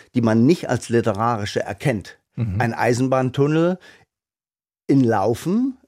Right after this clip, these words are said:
Speaker 1: wo Hölderlin geboren ist, aber dieser Eisenbahntunnel ist sozusagen der Hauptort von Jaimito von Dordoros Roman Ein Mord, den jeder begeht. Dort geht auch der Radweg vorbei und so haben wir das mit allen elf gemacht, das langsame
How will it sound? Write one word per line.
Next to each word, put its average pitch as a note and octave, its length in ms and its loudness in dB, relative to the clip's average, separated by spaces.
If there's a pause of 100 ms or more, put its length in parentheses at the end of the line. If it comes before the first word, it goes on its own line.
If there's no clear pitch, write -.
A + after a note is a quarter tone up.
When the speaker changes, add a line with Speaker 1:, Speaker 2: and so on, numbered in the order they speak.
(100)
Speaker 1:
wo A#2+ 560 0
Hölderlin C3 400 0
geboren D3 360 -4
ist, E3+ 160 -6
aber B2 160 -2
dieser A2+ 220 -4
Eisenbahntunnel C3 760 -4 (380)
ist C3 140 0
sozusagen A#2+ 440 -2
der A2 160 -2
Hauptort D3+ 520 -2
von B2+ 360 -2 (260)
Jaimito B2+ 300 2
von A#2+ 220 -2
Dordoros B2 460 -2
Roman A2 420 -2
Ein G#2 160 -4
Mord, G#2+ 380 -4
den A2 120 -2
jeder G2 240 -2
begeht. G2 640 -6
Dort G#2+ 160 -4
geht A2 180 -4
auch - 140 -10
der A2 220 -4 (400)
Radweg A2+ 400 -2
vorbei A#2+ 320 0
und A#2 80 2
so A#2+ 120 2
haben B2+ 120 0
wir C3 80 2
das A#2+ 120 -6
mit A#2 160 -2
allen A2+ 220 -2
elf C#3 280 0
gemacht, C3+ 360 -4
das G#2+ 140 -6
langsame D3+ 600 -2